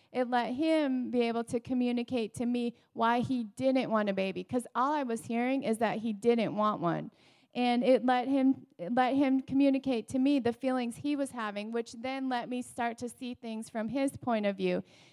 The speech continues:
And, you know, I thought, "I don't, I, I don't know how we are gonna get past this." And it's okay that you have those thoughts sometimes. How are we gonna get past that? But it was in that moment that we just prayed, and we pray-, I prayed, "God,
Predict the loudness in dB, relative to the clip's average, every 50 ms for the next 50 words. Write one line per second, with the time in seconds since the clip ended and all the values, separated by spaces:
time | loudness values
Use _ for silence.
0 | _ _ 2 4 4 6 6 6 6 6 6 4 4 2 0 -2 -2 -2 0 2
1 | 4 4 6 6 6 4 4 2 0 0 0 0 2 0 0 0 0 0 0 0
2 | 0 -2 -2 0 0 0 2 2 2 2 2 0 -2 -2 -2 -4 -4 -4 -4 -4
3 | -6 -6 -6 -6 -6 -6 -6 -6 -6 -4 -4 -4 -4 -4 -4 -4 -4 -4 -4 -4
4 | -4 0 2 4 4 4 4 2 0 0 0 -2 -2 -2 -2 0 0 0 0 0
5 | -2 -4 -2 -2 -2 -2 -2 0 0 -2 -2 -2 -4 0 2 2 2 2 0 -4
6 | -6 -4 -2 -2 -2 -2 -2 -2 -2 -2 0 0 0 -2 -2 -6 -12 _ _ _
7 | _ _ _ _ _ _ -20 -12 -2 2 4 6 6 8 8 6 6 4 2 0
8 | -2 -2 0 0 0 0 0 -2 -2 -2 -2 -2 -4 -4 -2 -2 0 0 2 2
9 | 2 4 4 2 2 2 0 0 0 0 0 -2 0 0 2 2 4 2 2 0
10 | 0 0 0 0 0 0 0 -2 -6 -10 _ _ _ _ -4 -2 0 0 2 2
11 | 2 2 2 -2 -4 -2 0 0 2 0 0 -2 -4 -2 -2 0 2 2 0 0
12 | 0 -2 -2 -2 -2 0 0 0 0 0 -2 -2 -2 -4 -4 -2 0 0 2 2
13 | 2 0 0 -2 -4